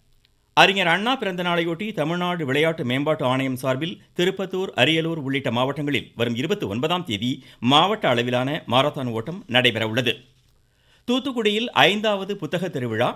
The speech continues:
அடுத்த மாதம் மூன்றாம் தேதி முதல் பதிமூன்றாம் தேதி வரை நடைபெற உள்ளது. இதற்கான ஏற்பாடுகளை மாவட்ட ஆட்சித்தலைவர் திரு இளம் பகவத் இன்று ஆய்வு செய்தார். தீபாவளி பண்டிகையொட்டி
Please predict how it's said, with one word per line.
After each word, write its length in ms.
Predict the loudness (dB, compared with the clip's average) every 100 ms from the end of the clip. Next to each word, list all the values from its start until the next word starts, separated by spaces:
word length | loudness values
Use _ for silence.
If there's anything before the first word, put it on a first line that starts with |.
| 2
அடுத்த 280 | 2 2 -2
மாதம் 300 | -4 -2 -4
மூன்றாம் 380 | -2 -2 -4 -4
தேதி 140 | -6
முதல் 260 | -2 -2 -2
பதிமூன்றாம் 560 | -4 -4 -4 -4 -4 -4
தேதி 160 | -4
வரை 140 | -2 -2
நடைபெற 320 | 0 0 0
உள்ளது. 240 | 0 -2 -4 -10 _ -8
இதற்கான 420 | 0 0 0 -2 0
ஏற்பாடுகளை 520 | -2 0 -2 0 -2 -4 _ _ 2
மாவட்ட 340 | 4 4 0
ஆட்சித்தலைவர் 520 | -6 -4 -4 -2 -4 -4
திரு 140 | -6 -2
இளம் 280 | 0 0 0
பகவத் 340 | -2 -2 -6 -2
இன்று 280 | -2 0 0
ஆய்வு 220 | 0 -2
செய்தார். 320 | 0 4 4 2 _ _ _ _ _ _ _
தீபாவளி 480 | 0 2 4 2 2
பண்டிகையொட்டி 640 | -2 -2 0 0 0 -2